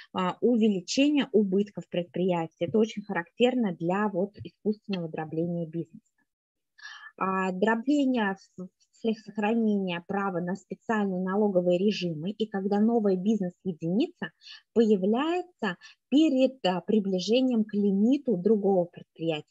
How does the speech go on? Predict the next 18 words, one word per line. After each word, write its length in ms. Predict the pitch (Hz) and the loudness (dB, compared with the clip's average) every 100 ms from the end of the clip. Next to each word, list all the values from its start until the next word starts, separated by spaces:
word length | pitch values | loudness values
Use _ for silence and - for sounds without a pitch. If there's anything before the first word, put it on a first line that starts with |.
| - | -20
Условно, 400 | _ 202 196 175 | _ -2 -2 -4
несколько 520 | 190 202 - 180 180 | -4 -6 -6 -10 -10
предприятий 720 | 180 180 - 202 202 180 - | -10 -10 -2 0 0 -2 -6
на 120 | 165 | -10
спецрежиме, 840 | 180 _ 185 - 220 247 294 381 403 392 - - - - | -10 _ -6 -2 -2 0 -2 -4 -6 -12 -20 -20 -16 -4
и 120 | 226 | 0
вот 200 | 214 220 | 0 0
у 140 | - 202 | -2 0
одного 520 | 220 214 233 233 226 | 2 0 2 4 4
уже 260 | 196 185 | 2 -4
подходит 640 | 202 185 - _ 214 190 170 | -6 -6 -12 _ 0 0 -2
лимит 400 | - 196 214 202 - | -4 0 2 2 -2
там, 180 | 160 175 | -8 -8
к 60 | - | -8
ста 200 | - 185 | -6 -4
пятидесяти, 640 | 214 208 214 180 - 170 | -6 -4 -4 -4 -4 -4
к 60 | |
двухсот 500 | 185 190 - - 190 | -4 -6 -8 -4 -4